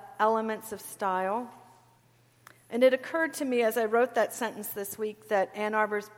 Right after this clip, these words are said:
probably the only city I could say that statement. Of course, White also wrote Stuart Little and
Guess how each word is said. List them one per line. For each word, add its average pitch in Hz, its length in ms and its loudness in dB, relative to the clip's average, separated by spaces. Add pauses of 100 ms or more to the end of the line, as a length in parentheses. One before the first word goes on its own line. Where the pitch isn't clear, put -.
probably 240 460 2
the 208 160 -6
only 208 400 -6
city 208 400 -6
I 175 80 -2
could 190 240 -10 (320)
say 220 240 -2
that 208 240 0
statement. 208 500 -6 (3750)
Of 254 140 0
course, 269 280 8
White 254 460 8
also 247 360 6
wrote 226 360 2
Stuart 214 460 0
Little 208 600 0
and 185 420 -2